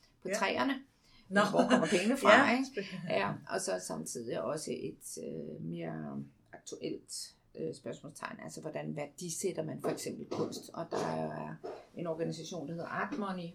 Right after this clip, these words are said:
Speaker 2: Ja.
Speaker 1: øh, og de har en udstilling derinde også, så, så der har vi både kunst og penge blandet i, i en
Speaker 2: I,
Speaker 1: udstilling.
Speaker 2: i smuk,
Speaker 1: Ja,
Speaker 2: øh, enkelhed, ja.
Speaker 1: ja.
Speaker 2: Og det
Speaker 1: Der er gratis adgang, så man skal, ja.
Speaker 2: Ja.
Speaker 1: Goddag.
Speaker 2: Christianshavn, ja.
Speaker 1: Ja.
Speaker 2: Ja.
Speaker 1: Hold øje med det, fordi det er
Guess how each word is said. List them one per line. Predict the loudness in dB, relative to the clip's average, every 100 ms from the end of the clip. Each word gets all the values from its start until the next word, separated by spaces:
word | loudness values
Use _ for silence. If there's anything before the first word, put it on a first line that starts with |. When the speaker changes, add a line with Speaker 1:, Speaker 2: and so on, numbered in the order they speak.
| -14 -6
Speaker 2:
Ja. | -4 -4 -8 _ -8
Speaker 1:
øh, | -6 -6 -8
og | -10 -8
de | -8 -8
har | -8
en | -10
udstilling | -8 -8 -8 -8
derinde | -10 -8 -8 -8
også, | -12 -12
så, | -8 -6 -8 -10
så | -14 -14 -8
der | -8
har | -6 -6
vi | -4
både | -4 -4
kunst | -2 -2 -2 -10
og |
penge | -8 -6 -6
blandet | -6 -6 -6 -8 -8 -8
i, | -8 -10 -10 -12 -14 -12
i | -8 -6
en | -4 -4
Speaker 2:
I, |
Speaker 1:
udstilling. | -4 -2 -2 -2
Speaker 2:
i |
smuk, | -4 -6 -2 0
Speaker 1:
Ja, | 2
Speaker 2:
øh, | 2 0
enkelhed, | -2 0 -2 0
ja. | 0
Speaker 1:
ja. | 0 -4
Speaker 2:
Og | -6
det | -6 -6 -12 -2
Speaker 1:
Der | -2
er | 2
gratis | 0 0 -2
adgang, | -2 -2 -4 -6
så | -12 -8 -8 -8 -14 -20 _ -14
man | -14 -12
skal, | -16 -12 -12
ja. | -6 -6 -6 -6
Speaker 2:
Ja. | -6 -8 _ _ _ _
Speaker 1:
Goddag. | -8 -6
Speaker 2:
Christianshavn, | -4 -6 -8 -10 -4
ja. | -6 -4
Speaker 1:
Ja. | -6 -6 -2
Speaker 2:
Ja. | 4
Speaker 1:
Hold | 8
øje | 8 6
med | 2
det, | -2
fordi | -4 -6 -4
det | -2
er | -2